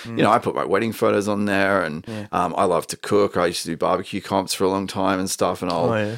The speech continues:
Speaker 2: you know, I'll, I'll throw together a really, you know, really nice brisket once in a while. And I'll
Speaker 1: That's
Speaker 2: post
Speaker 1: nice
Speaker 2: that.
Speaker 1: to know.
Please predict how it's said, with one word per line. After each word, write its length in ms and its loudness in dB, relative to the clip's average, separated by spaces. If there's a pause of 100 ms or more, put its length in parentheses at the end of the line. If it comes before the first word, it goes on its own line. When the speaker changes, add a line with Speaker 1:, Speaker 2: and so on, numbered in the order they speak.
(120)
Speaker 2:
you 80 0
know, 80 2
I'll, 260 2
I'll 320 -2
throw 300 0
together 400 2
a 20 4
really, 560 -2
you 80 -4
know, 280 -4
really 200 -2
nice 280 -2
brisket 560 2
once 240 0
in 40 2
a 40 2
while. 340 6
And 80 2
I'll 60 4
Speaker 1:
That's 120 4
Speaker 2:
post 180 8
Speaker 1:
nice 80 8
Speaker 2:
that. 80 6
Speaker 1:
to 40 6
know. 240 6